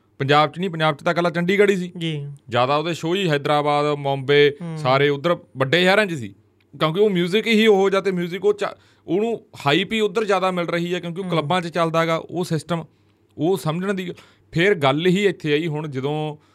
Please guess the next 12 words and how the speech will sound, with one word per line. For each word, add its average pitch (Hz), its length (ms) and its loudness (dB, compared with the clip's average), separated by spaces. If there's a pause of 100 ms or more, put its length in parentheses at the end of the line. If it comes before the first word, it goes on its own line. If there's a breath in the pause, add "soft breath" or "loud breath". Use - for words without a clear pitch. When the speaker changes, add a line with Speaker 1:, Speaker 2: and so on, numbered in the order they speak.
(160 soft breath)
Speaker 1:
ਤੁਸੀਂ 147 240 -6
ਲਾ 143 120 2
ਲਓ 135 120 0
ਵੀ 151 100 -2
ਵਿਰਾਟ 127 340 -2
ਕੋਹਲੀ 151 320 -4
ਵਰਗੇ, 123 360 -4
ਸ਼ਿਖਰ 139 300 -6
ਧਵਨ, 156 340 -8
ਬਹੁਤ 180 360 -4
ਸਾਰੇ 156 300 0
ਲੋਕ 131 440 -2